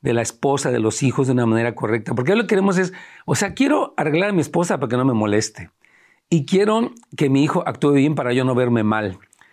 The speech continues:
Entonces, no, hermanos, fíjese, cuando vemos la definición bíblica de lo que es el amor, en Primera de Corintios capítulo trece, versículo cuatro, bueno, desde el versículo dos o tres empieza a hablar de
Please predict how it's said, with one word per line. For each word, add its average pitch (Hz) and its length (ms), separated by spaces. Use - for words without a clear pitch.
Entonces, 156 640
no, 156 240
hermanos, 127 320
fíjese, 214 340
cuando 151 280
vemos 190 200
la 254 120
definición 139 880
bíblica 135 400
de 110 100
lo 110 140
que 139 80
es - 100
el 127 120
amor, 110 360
en 117 80
Primera 123 240
de 135 80
Corintios 123 300
capítulo 110 600
trece, 113 520
versículo 120 520
cuatro, 120 400
bueno, 151 200
desde 110 240
el 110 80
versículo 107 600
dos 117 340
o 107 80
tres - 220
empieza 117 260
a - 20
hablar 113 320
de 107 160